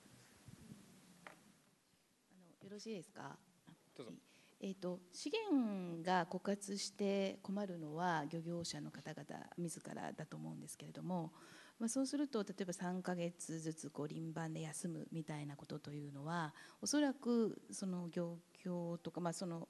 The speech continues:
Speaker 2: そ-、それぞれの区域の団体の方で、多分お考えになることですよね、本来的にはね。今、自主的にっていうふうにおっしゃったんですけれども、それで、あの、まあ、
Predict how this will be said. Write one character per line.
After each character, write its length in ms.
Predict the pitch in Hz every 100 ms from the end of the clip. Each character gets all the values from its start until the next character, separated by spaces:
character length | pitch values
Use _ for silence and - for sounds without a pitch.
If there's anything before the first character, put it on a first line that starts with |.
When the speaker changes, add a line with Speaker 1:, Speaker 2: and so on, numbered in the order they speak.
| - - 156
Speaker 2:
そ-、 180 | 151 -
そ 120 | - 190
れ 80 |
ぞ 100 | 180
れ 80 | 165
の 100 | 156
区 140 | - 208
域 200 | - 147
の 200 | 151 - -
団 240 | 170 170
体 340 | - 165 156 - -
の 220 | 180 170
方 320 | - 156 160
で、 240 | 156 151 - - -
多 80 | 226
分 140 | 190
お 140 | - -
考 100 | 170 170 170
え 20 |
に 60 | 165
な 100 | 165
る 80 | 156
こ 120 | 151
と 180 | 156 - - - _ _ _
で 100 | -
す 100 | 160
よ 100 | 156
ね、 120 | 196 311 - - - -
本 180 | 190 175
来 260 | 165 156 -
的 220 | 160 -
に 100 | 143
は 100 | 123
ね。 120 | 220 - - -
今、 160 | 247 170
自 140 | 165
主 180 | - 175
的 200 | 170 165
に 100 | 160
っ 40 |
て 180 | - -
い 20 |
う 20 | 139
ふ 60 |
う 20 |
に 80 | 127
お 60 | 139
っ 40 |
し 140 | - 143
ゃ 40 |
っ 20 |
た 160 | - -
ん 60 |
で 80 | 127
す 100 | -
け 80 | -
れ 60 | -
ど 120 | -
も、 220 | 170 160 - - - - - -
そ 300 | - - 294
れ 140 | 302
で、 260 | 302 330 320
あ 80 | 294
の、 220 | 294 277 -
ま 120 |
あ、 40 | 277